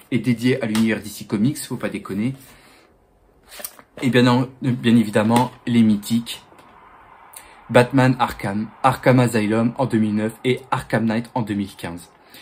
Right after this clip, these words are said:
Là-dedans, dans ces deux jeux-là, l'épouvantail est réussi. Il est réussi, notamment dans celui-là. Première fois que tu y joues, franchement, tu te prends une claque d'enfer. Les trois apparitions qu'il a est juste incroyable.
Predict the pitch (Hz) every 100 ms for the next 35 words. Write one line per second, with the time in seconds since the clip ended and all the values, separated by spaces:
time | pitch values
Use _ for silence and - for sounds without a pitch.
0 | - - - _ - 131 147 131 151 147
1 | 135 123 107 143 135 127 123 127 - _
2 | - 120 135 131 131 127 139 139 120 -
3 | 120 127 120 - - 110 117 _ _ _
4 | _ - 117 113 127 120 - - 120 120
5 | - _ 120 135 139 147 156 143 127 -
6 | 117 117 135 - - 147 151 135 147 139
7 | - 123 110 - 135 139 - 135 131 139
8 | 139 - - 127 - 135 113 98 - -
9 | - 160 - 110 117 113 - 127 147 -
10 | - - - 117 123 - 170 175 156 139
11 | 135 127 - 147 135 - 123 131 143 139
12 | _ 135 117 120 - _ 147 139 - 101
13 | 107 131